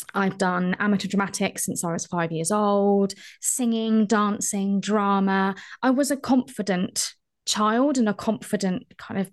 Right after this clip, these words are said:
young adult when it came to performing. And all of that got taken away from me when I was in this relationship. So I went back to performing, and I was really comfortable being characters.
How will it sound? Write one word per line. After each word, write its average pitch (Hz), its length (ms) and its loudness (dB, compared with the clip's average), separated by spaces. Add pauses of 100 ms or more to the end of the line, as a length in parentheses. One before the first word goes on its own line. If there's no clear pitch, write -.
(120)
young 202 380 2
adult 196 400 0
when 180 140 0
it - 100 -6
came 185 280 -2
to 185 100 -8
performing. 190 640 -2 (380)
And 196 240 0
all 254 280 6
of 202 120 -6
that - 240 -4
got - 160 -4
taken 185 320 -4
away 185 240 0
from 185 200 -4
me 165 180 -2
when 170 120 -2
I 170 140 -2
was 170 160 -4
in 170 100 -2
this 170 180 -6
relationship. 170 760 -4
So 185 140 0
I 190 200 0
went 214 200 0
back 262 180 -2
to 240 80 -4
performing, 214 800 0 (440)
and 190 500 0
I 196 80 0
was 196 120 -2
really 226 160 2
comfortable 180 560 -2
being 180 260 2
characters. 214 800 -2